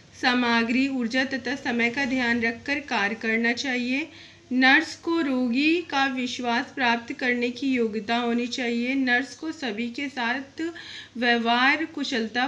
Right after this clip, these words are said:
पूर्वक कार्य करना चाहिए। नर्स को पेशेंस के साथ कार्य करना चाहिए तथा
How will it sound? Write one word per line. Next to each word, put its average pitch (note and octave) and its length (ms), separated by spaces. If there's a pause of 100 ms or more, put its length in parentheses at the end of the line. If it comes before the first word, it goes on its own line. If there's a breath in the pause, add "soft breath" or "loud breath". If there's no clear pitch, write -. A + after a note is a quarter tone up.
(100)
पूर्वक A#3+ 520
कार्य G#3 240
करना A#3 400
चाहिए। B3+ 540 (400 loud breath)
नर्स B3+ 400
को D#4+ 280
पेशेंस C#4 520
के D#4 180
साथ G#3+ 540
कार्य B3+ 300
करना B3 340
चाहिए B3 580 (500 loud breath)
तथा D4 380